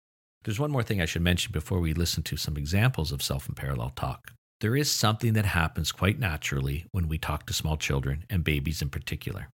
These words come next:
This is a universal phenomenon, cross-cultural. What happens? We suddenly change the rate at which we talk. We slow down. And we don't slow down by stopping between words,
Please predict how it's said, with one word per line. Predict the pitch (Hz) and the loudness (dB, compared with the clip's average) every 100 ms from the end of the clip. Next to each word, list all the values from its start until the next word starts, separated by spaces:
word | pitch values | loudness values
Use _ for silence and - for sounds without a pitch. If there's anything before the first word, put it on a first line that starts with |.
| - | 0
This | 98 120 | 4 4
is | 80 | 4
a | |
universal | 73 78 104 117 117 127 127 | 2 4 4 6 4 2 0
phenomenon, | 127 123 90 78 71 69 80 - - - | 0 2 4 2 0 0 -4 -8 -20 -12
cross-cultural. | - 95 123 - - 104 - - - _ _ | 0 2 2 0 -2 -2 -2 -6 -8 _ _
What | 85 87 | 0 4
happens? | 107 110 156 - - _ - | 4 4 -2 -4 -16 _ 0
We | 95 | 4
suddenly | - 98 120 98 | 6 6 6 4
change | 76 - - 82 98 104 - - | 4 0 2 4 4 4 0 0
the | 82 | 0
rate | 80 87 90 - | 2 2 2 0
at | 95 | -4
which | 87 - | -2 -2
we | 87 | -2
talk. | - 82 - 73 | 0 -2 -2 -2
We | |
slow | - 80 80 | -2 2 2
down. | 80 78 64 - _ - | 4 2 0 -10 _ 0
And | 95 | 2
we | 87 | 4
don't | 90 110 135 _ - | 4 2 0 _ -6
slow | - 90 87 85 - - | 0 4 4 4 -2 -10
down | 90 80 71 71 110 _ - | 0 2 2 0 -4 _ -2
by | 85 73 64 - | 0 0 -4 -8
stopping | - - 85 101 78 95 - - - | -6 0 2 2 0 -4 -6 -20 -8
between | 85 - 80 73 - _ | -4 0 0 0 -8 _
words, | 92 92 73 131 - | 0 2 2 -2 -8